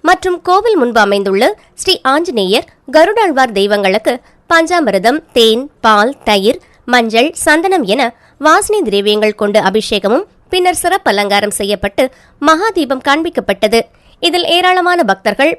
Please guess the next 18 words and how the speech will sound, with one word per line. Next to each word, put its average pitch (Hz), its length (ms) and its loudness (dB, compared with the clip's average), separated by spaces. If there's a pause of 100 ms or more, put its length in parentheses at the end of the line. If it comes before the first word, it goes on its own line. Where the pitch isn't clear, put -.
பட்டாபிராமரையும் 254 960 0 (160)
சீதாதேவி, 320 800 -2
லக்ஷ்மணர், 254 520 0 (300)
ஆஞ்சநேயரின் 349 580 0
தரிசனம் 330 420 0
பெற்று 202 220 -4
சென்றனர். 214 500 0 (1600)
நாமக்கல் 359 540 2
அடுத்த 196 260 0 (260)
ஆரியூர் 294 400 2
நந்தகோபாலகிருஷ்ணன் 233 1120 0
ஆலயத்தில் 196 500 0 (300)
புரட்டாசி 359 480 2
மூன்றாம் 392 440 0
சனிக்கிழமை 202 600 0
திருமஞ்சனம். 214 640 0 (720)
நாமக்கல்லை 359 600 2
அடுத்த 196 260 0